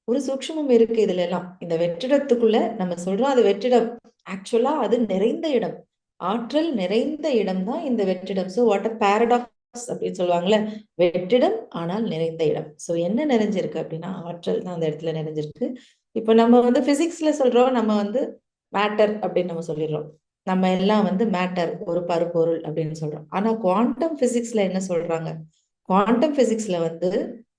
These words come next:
நம்ம வந்து பாயிண்ட் ஜீரோ ஜீரோ ஒன் பர்சன்ட் தான் மேட்டர், பா-, நைன்டி நைன் பாயிண்ட் நைன் நைன் பர்சன்ட்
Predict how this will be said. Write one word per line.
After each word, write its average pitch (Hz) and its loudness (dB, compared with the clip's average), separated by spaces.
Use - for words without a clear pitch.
நம்ம 208 4
வந்து 214 2
பாயிண்ட் 247 0
ஜீரோ 247 2
ஜீரோ 226 6
ஒன் 190 -4
பர்சன்ட் 202 -4
தான் 226 2
மேட்டர், 170 -4
பா-, 175 2
நைன்டி 254 2
நைன் 247 2
பாயிண்ட் 214 0
நைன் 202 -4
நைன் 180 0
பர்சன்ட் 175 -4